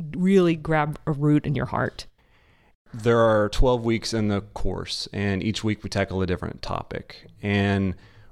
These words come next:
Speaker 2: one of the topics that was really impactful for me was the one that talked about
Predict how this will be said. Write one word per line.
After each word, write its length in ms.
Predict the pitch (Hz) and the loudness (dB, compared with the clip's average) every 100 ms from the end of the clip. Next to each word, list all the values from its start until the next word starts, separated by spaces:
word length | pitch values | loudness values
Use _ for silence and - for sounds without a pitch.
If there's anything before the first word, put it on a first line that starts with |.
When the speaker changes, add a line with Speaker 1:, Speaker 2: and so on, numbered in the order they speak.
| - | -12
Speaker 2:
one 640 | 110 - 110 104 120 139 | -10 -10 -4 2 4 4
of 80 | 131 | 2
the 80 | 107 | -2
topics 480 | 110 104 98 92 - | 0 0 0 -4 -2
that 140 | 98 | 0
was 200 | 98 92 | -2 -2
really 260 | 104 104 101 | 0 2 2
impactful 440 | - 95 - 95 | 0 0 -4 -8
for 100 | 101 | -4
me 180 | 95 98 | -2 -2
was 280 | 92 90 92 | -2 -4 -4
the 80 | |
one 140 | 92 92 | -2 -4
that 100 | - | -4
talked 260 | 95 90 | -4 -4
about 400 | 90 87 85 85 | -4 -4 -4 -6